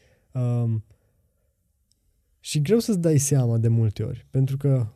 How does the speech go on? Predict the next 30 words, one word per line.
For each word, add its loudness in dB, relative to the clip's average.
fie 0
se 0
laudă 2
ca -4
să -2
atragă 0
investitori, -2
fie, -2
uh, -2
sunt, 0
uh, 2
rezervați 0
și -2
asta -4
se 0
întâmplă 0
de 2
multe 2
ori 2
la 2
cei, 0
cu -2
cei 2
de 2
la 2
Apple, -2
știi? -4
Au 0
în, 2
în, 0